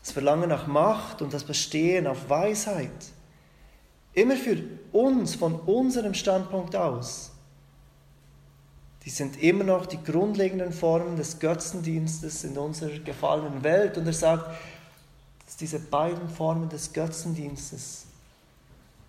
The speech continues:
oft auch den Weg in die Gemeinde finden. Wie reagiert Paulus auf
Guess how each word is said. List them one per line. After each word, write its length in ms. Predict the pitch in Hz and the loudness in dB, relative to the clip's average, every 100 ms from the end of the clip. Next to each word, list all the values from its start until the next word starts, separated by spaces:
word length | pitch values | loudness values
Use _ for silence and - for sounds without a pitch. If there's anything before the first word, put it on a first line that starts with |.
| - - - | -20 -20 0
oft 440 | 180 202 - - | 2 2 -4 -8
auch 380 | 151 139 123 123 | -4 -2 -4 -8
den 220 | - 131 | -8 -6
Weg 380 | 127 160 170 160 | 0 2 2 0
in 80 | 127 | -6
die 80 | 123 | -6
Gemeinde 640 | 131 127 165 202 190 160 - - - - | -4 -2 -4 -4 -6 -8 -8 -14 -20 -10
finden. 520 | 165 151 120 - - - - _ _ - _ - - _ _ _ _ _ - - - - _ _ - - - - - - - - - _ _ - _ _ - - - - - - - - - - - - | -4 -4 -6 -10 -14 -18 -20 _ _ -20 _ -20 -20 _ _ _ _ _ -20 -20 -20 -20 _ _ -20 -20 -20 -20 -20 -20 -20 -20 -20 _ _ -20 _ _ -20 -20 -20 -20 -18 -14 -14 -14 -16 -20 -16 -6
Wie 100 | 220 | 2
reagiert 480 | 247 202 226 220 | 4 4 2 0
Paulus 840 | - - 190 185 151 123 - - - | -2 4 4 6 2 -2 -8 -12 -14
auf 380 | - 160 156 127 | -2 0 0 -2